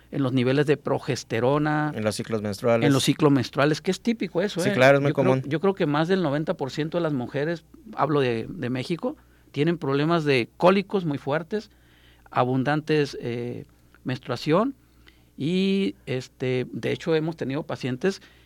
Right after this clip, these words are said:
Speaker 1: que literal me dicen, "Te agradezco, Cuthberto, me tiraba en la cama cuando pasaba por mi periodo de menstruación". ¿Qué creen?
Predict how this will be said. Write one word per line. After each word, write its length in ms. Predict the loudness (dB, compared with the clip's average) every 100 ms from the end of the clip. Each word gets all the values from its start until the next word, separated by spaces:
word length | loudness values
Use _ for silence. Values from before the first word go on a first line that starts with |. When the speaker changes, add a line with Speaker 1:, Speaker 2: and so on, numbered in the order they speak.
| _ -6
Speaker 1:
que 240 | -2 -2
literal 480 | -2 -2 0 2 2
me 100 | 2
dicen, 260 | 0 -2 -2
"Te 120 | -2
agradezco, 460 | 0 0 0 -2
Cuthberto, 480 | -4 0 0 0 -2
me 140 | -2 -2
tiraba 400 | -2 0 2 2
en 120 | 2
la 100 | -2
cama 420 | -2 0 0 -4 -10 _ _ _ _
cuando 500 | -2 -2 -2 -4 -2
pasaba 360 | -4 0 0 2
por 160 | -2
mi 140 | -2 -4
periodo 260 | -4 0
de 60 | 0
menstruación". 560 | -2 -4 -8 -4 -6 -8 _ _ -6
¿Qué 140 | -2
creen? 280 | 2 2